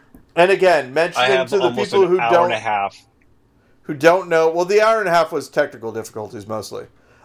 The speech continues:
Speaker 1: Um, but for the people out there who are listening, uh, in the future, again, this podcast is for people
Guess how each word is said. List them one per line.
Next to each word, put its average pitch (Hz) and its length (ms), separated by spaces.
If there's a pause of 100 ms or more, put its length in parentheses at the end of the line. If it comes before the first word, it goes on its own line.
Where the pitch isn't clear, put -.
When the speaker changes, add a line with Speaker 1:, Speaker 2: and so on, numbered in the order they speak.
(100)
Speaker 1:
Um, 143 380
but 180 240
for 190 100
the 156 80
people 208 600
out 175 240
there 190 220
who 175 100
are 160 100
listening, 180 680
uh, 139 380
in 147 140
the 151 100
future, 180 600 (200)
again, 151 300
this 151 120
podcast 160 540
is 226 220
for 185 120
people 175 540